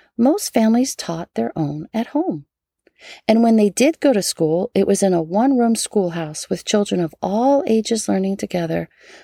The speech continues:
but at their own pace and at their own level.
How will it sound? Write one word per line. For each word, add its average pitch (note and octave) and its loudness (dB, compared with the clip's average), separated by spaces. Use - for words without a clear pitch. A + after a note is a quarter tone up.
but - 2
at F#3 2
their E3 4
own B3 2
pace G3+ 0
and G#3 0
at E3 -4
their F3 -4
own D3+ -2
level. C#3+ -14